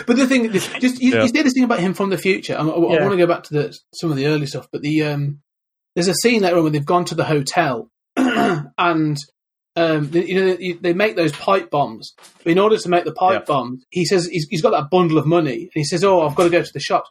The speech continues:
Speaker 1: He goes off to the shops to buy stuff.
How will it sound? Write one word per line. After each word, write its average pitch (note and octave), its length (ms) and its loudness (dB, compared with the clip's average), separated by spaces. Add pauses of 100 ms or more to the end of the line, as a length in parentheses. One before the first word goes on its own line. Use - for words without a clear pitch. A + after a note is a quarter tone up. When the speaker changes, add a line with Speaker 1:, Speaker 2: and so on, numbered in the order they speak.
(160)
Speaker 1:
He D#4 180 2
goes E4 220 2
off D#4 260 -2
to G#3 100 -4
the F3+ 120 2
shops - 460 -2
to D3+ 100 -6
buy F#3+ 300 0
stuff. - 360 -10